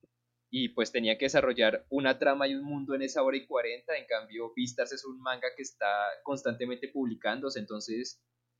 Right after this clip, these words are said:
si Paru Itagaki mañana dice como, "No, voy a meter una raza de insectos antropomórficos para que convivan",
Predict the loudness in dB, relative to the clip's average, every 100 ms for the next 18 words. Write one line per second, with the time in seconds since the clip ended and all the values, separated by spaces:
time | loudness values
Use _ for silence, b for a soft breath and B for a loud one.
0 | _ -6 -4 4 6 6 4 4 4 0
1 | -2 -2 0 2 2 0 -4 -6 -4 2
2 | 6 8 6 2 2 4 2 2 -2 2
3 | 4 6 6 4 0 -2 -4 -4 -14 -10
4 | -8 -6 -6 -4 -6 -8 -12 -4 -4 -2
5 | 0 0 -2 -4 -4 -2 0 0